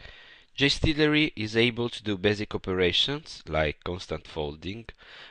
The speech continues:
but also to propagate variables, values, and substitute those values.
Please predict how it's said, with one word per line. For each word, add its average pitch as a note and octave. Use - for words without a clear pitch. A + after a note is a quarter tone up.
but -
also D3
to A#2
propagate G#2
variables, F2+
values, F#2+
and F2+
substitute G2+
those E2+
values. D2